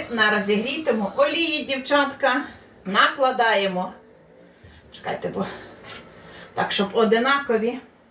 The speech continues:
Накладаємо блінчики, пиріжечки,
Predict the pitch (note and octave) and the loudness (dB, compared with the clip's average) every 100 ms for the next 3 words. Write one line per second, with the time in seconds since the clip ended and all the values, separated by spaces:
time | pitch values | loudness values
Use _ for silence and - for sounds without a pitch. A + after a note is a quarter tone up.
0 | _ _ _ - - - - - G#3+ B3 | _ _ _ -20 -20 -20 -20 -10 2 4
1 | B3+ B3+ A#3 D4 D4 C4 B3+ C4 - - | 6 4 4 4 2 0 -4 -6 -10 -20
2 | - - - _ _ _ - - - - | -20 -20 -20 _ _ _ -20 -20 -20 -18
3 | - - - G3 E4+ G4 - - F4+ - | -16 -6 0 4 4 4 2 -6 -4 -2
4 | F#4+ - - - - - - - - - | -4 -6 -20 -18 -14 -12 -14 -12 -12 -2
5 | - G4 F#4 G#4 F#4+ G4+ G4+ - - D4 | 4 4 4 2 4 4 4 -2 -6 -6